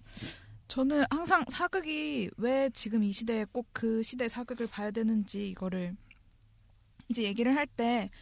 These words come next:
이 시대에 꼭 필요한 메시지가 그 시대가 담고 있기 때문에 이제 가져온다고 생각을 하거든요. 그런데 지금 이제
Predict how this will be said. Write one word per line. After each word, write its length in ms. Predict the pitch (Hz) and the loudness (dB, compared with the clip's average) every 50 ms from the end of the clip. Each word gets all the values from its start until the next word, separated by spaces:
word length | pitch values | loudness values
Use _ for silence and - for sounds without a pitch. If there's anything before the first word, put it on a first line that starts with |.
| - - - - - - - | -20 -20 -20 -20 -10 -6 -4
이 80 | 247 | -2
시대에 380 | 254 - 330 359 - 359 349 320 | 0 -2 0 2 4 6 6 6
꼭 180 | - - 262 | 4 0 -8
필요한 360 | - - 349 339 349 320 269 220 | -10 -6 -2 0 4 6 6 6
메시지가 720 | 208 208 - - 311 311 - - 254 240 220 220 220 220 | 4 2 0 0 0 0 0 0 2 4 6 6 6 4
그 160 | - - 214 | 2 0 -2
시대가 340 | 202 - - - 254 240 233 | -2 -2 0 0 0 0 0
담고 340 | 220 - 202 196 - 269 277 | 0 0 0 0 0 0 -2
있기 180 | 262 - - 240 | -4 -4 -6 -4
때문에 320 | - 233 220 214 202 190 | 0 0 2 2 2 0
이제 120 | 180 - - | -2 -4 -6
가져온다고 540 | - - 208 202 226 226 220 208 196 180 | -4 -2 2 4 6 8 8 8 6 4
생각을 380 | 190 - 240 233 226 214 214 220 | 2 4 6 6 6 4 2 0
하거든요. 360 | 247 247 262 233 220 196 196 | 0 0 0 0 0 0 0
그런데 320 | 190 196 196 196 185 196 196 | 2 2 0 0 -2 -2 -2
지금 340 | - - - 208 208 214 202 | -2 -2 -2 -2 -2 0 0
이제 240 | 190 175 175 160 - | 0 -2 -4 -6 -8